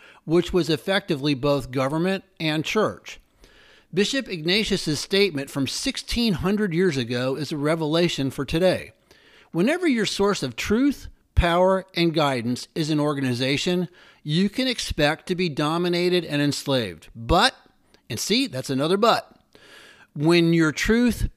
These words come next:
power, and guidance come from the Holy Spirit, the result is freedom and greatness. The choice is yours. Your sor-, source of truth, power, and guidance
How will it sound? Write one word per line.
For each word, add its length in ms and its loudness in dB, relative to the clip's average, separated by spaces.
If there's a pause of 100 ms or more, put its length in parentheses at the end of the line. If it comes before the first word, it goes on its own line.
(120)
power, 520 6
and 240 2
guidance 540 2 (140)
come 260 -2
from 180 -4
the 120 -2
Holy 260 -2
Spirit, 540 0 (260)
the 120 0
result 520 2
is 180 -4
freedom 580 -2 (120)
and 140 2
greatness. 680 -4 (340)
The 100 -6
choice 520 -2
is 160 -4
yours. 560 -2 (840)
Your 260 -2
sor-, 380 0
source 500 0
of 220 -12
truth, 600 -2 (320)
power, 580 0 (160)
and 160 0
guidance 560 -2